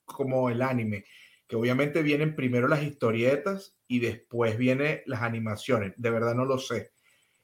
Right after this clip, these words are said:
Eh, tal vez Andrés me podría corregir allí ahora, pero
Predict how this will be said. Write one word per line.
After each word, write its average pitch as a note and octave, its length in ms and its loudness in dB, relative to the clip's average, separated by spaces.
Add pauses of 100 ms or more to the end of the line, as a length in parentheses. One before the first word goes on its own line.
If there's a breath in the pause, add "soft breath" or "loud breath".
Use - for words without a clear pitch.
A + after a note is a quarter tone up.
(120)
Eh, A#2 440 8
tal A#2+ 140 4
vez B2+ 160 2
Andrés C#3 280 2
me C#3+ 100 0
podría A2+ 340 0
corregir A#2 440 2
allí B2 340 4
ahora, B2 400 2
pero B2 380 0